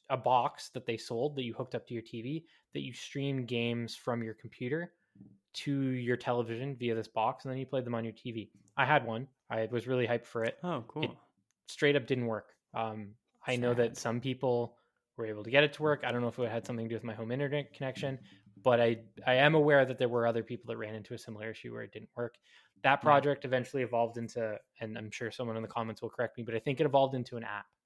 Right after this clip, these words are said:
Speaker 1: just, like, in the same way that, like, Stadia or Xbox Game Pass, that sort, uh,
Speaker 2: It's,
Speaker 1: Xbox
Speaker 2: it's still
Speaker 1: Cloud
Speaker 2: both.
Speaker 1: Streaming.
Speaker 2: Other, I believe
Speaker 1: It's
Speaker 2: there's
Speaker 1: still
Speaker 2: still is a
Speaker 1: both? Okay.
Speaker 2: hardware component that you can get for your T V, but there still isn't. There's an app on your phone and an iPad as well. I've used it for, um,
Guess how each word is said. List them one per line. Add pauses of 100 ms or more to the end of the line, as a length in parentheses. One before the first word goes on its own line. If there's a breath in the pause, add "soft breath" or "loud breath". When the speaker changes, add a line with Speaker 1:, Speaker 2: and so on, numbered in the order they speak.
(260)
Speaker 1:
just,
like,
in
the
same
way
that,
like,
Stadia
or
Xbox
Game
Pass,
that
sort, (100)
uh,
Speaker 2:
It's,
Speaker 1:
Xbox
Speaker 2:
it's
still
Speaker 1:
Cloud
Speaker 2:
both.
Speaker 1:
Streaming.
Speaker 2:
Other,
I
believe
Speaker 1:
It's
Speaker 2:
there's
Speaker 1:
still
Speaker 2:
still
is
a
Speaker 1:
both?
Okay.
Speaker 2:
hardware
component
that
you
can
get
for
your
T
V,
but
there
still
isn't.
There's
an
app
on
your
phone
and
an
iPad
as
well.
I've
used
it
for,
um,